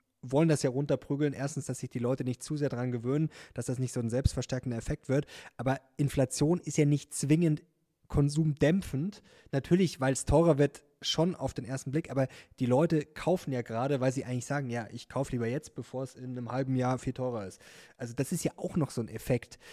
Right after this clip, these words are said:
Also klar, es gibt viele Risiken, es gibt auch das Risiko, dass die Inflation sehr, sehr hartnäckig ist, vielleicht sogar noch steigt. Natürlich gibt's dieses Restrisiko, aber dass der Konsum komplett zusammenbricht, also da müsste schon sehr viel passieren. Und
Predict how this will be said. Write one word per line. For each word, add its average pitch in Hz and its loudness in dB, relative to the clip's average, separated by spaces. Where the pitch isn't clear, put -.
Also 139 0
klar, 151 2
es - -10
gibt - -2
viele 196 4
Risiken, 175 0
es 135 -6
gibt - -2
auch 139 -2
das 127 -2
Risiko, 156 0
dass 135 0
die 131 -12
Inflation 135 -6
sehr, 120 2
sehr 139 4
hartnäckig 139 -4
ist, 143 -8
vielleicht 113 -6
sogar 107 -8
noch 110 -6
steigt. 147 -4
Natürlich 165 -2
gibt's - -6
dieses 110 -10
Restrisiko, 120 -2
aber 135 0
dass 139 -4
der 139 0
Konsum 143 0
komplett 139 -2
zusammenbricht, 180 -4
also 139 -6
da 139 -2
müsste 156 2
schon 139 -4
sehr 131 -2
viel 120 -10
passieren. 101 -12
Und 117 -12